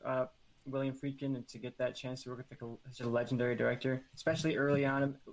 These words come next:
slightly early on in their career still. They're not, like, the huge level icons that we know them of today. And I think this could be one of the movies that we look back on as, like, this is one that put, uh, Pam Grier and Al Pacino, like, on the map for people we talk about today.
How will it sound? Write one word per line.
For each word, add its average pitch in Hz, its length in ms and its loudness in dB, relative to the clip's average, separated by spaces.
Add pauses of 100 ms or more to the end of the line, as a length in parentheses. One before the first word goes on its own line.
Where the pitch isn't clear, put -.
(240)
slightly 160 340 -4
early 147 200 -2
on 139 100 -2
in 139 60 -2
their 131 100 -4
career 131 280 -6
still. 156 200 -6
They're 135 100 -4
not, 127 260 -6
like, 127 220 -4 (520)
the 127 60 -6
huge 139 500 -2
level 127 240 -2
icons 127 460 -4
that 117 100 -8
we 127 100 -6
know 123 200 -4
them 127 160 -6
of 123 140 -4
today. 127 260 -6
And 123 80 -6
I 110 40 -8
think 127 200 -12
this 120 120 -14
could 113 120 -16
be 123 60 -8
one 120 120 -8
of 120 60 -12
the 120 60 -6
movies 117 300 -10
that 117 140 -6
we 127 80 -8
look 120 180 -6
back 117 240 0
on 117 160 0
as, 110 100 -4
like, 113 180 -2
this 123 140 -14
is 120 100 -10
one 117 160 -2
that - 180 -4
put, 117 180 -4 (480)
uh, 113 180 2 (420)
Pam 127 220 0
Grier 127 200 0
and 123 80 2
Al 120 80 0
Pacino, 120 300 -2
like, 120 120 2
on 123 120 0
the 117 100 2
map 117 240 0
for 107 80 -10
people 131 240 -8
we 117 80 -4
talk 117 240 -4
about 110 240 -4
today. 117 320 -2